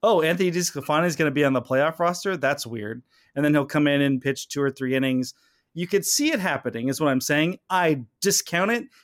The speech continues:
And because it, it wasn't officially announced that the season's over, that might come in a month or so. Um, that's why I didn't report it that way, but also, uh, that seems the most likely thing. The Casey Schmidt part of this, um,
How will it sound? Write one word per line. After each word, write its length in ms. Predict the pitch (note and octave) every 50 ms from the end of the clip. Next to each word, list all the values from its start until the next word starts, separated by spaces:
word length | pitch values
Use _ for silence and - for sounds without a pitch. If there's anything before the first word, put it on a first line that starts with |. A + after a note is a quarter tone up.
| -
And 80 | E3 D#3+
because 280 | D#3+ D3+ F3+ E3+ D3+
it, 100 | E3 E3+ -
it 80 | E3 E3+
wasn't 380 | D#3+ F3 F3 D3+ D#3+ D3+ D3
officially 380 | D#3+ C#3+ - E3 D3+ - D#3+ D3+
announced 280 | C#3+ C#3 C#3 C#3+ C3+ -
that 60 | C3
the 60 | B2
season's 380 | A#2+ - C#3+ C#3 C#3+ D3+ C#3+ C3
over, 280 | D3 D3+ D3 D3 D#3 C#3+
that 180 | C3+ B2 B2+
might 180 | A#2+ B2 A#2 -
come 360 | - C3 B2+ B2+ C3 B2+ - _ _ _ -
in 100 | B2+ B2+
a 40 | B2+
month 220 | B2+ C3 C3+ C3
or 80 | D3+ C#3
so. 400 | - - D#3+ D#3+ E3 E3+ F3 - _ _ _ _ _ -
Um, 540 | C#3 C#3 C3+ C3+ C3 B2+ B2 B2 A#2+ A#2+ - - B2+
that's 240 | A#2+ C#3 C3 B2+ - -
why 180 | B2+ B2 B2
I 60 | A#2+
didn't 280 | A#2 A#2+ B2 B2 C3+ C3
report 260 | A#2+ - - G3 G3
it 80 | G3 G3
that 140 | F#3+ E3+ E3
way, 160 | E3+ E3 -
but 160 | C#3 C#3+ C3
also, 540 | C3 C3 B2+ - - C3 C3 B2+ B2 A#2 - _ _ _ _ _ -
uh, 340 | C3+ B2+ A#2+ A#2 A2 A2+ B2
that 220 | - C#3 C3+ -
seems 260 | - - C3 B2+ A2
the 60 | A2+
most 220 | A2+ A#2 A2+ - -
likely 300 | B2+ A#2+ - - B2+ G#2+
thing. 340 | - - C3 B2+ B2 B2 - _ _ _ -
The 80 | - -
Casey 260 | - E3 D3+ - C#3
Schmidt 300 | B2+ - D#3 D3 D3 -
part 160 | D3+ C#3+ C#3
of 80 | C3+ C3
this, 400 | C3+ C3 B2+ - - - - _ _ _ _ _ _ _ _ _ - -
um, 460 | C#3+ C3 B2+ A#2+ A#2 G#2+ G#2 B2+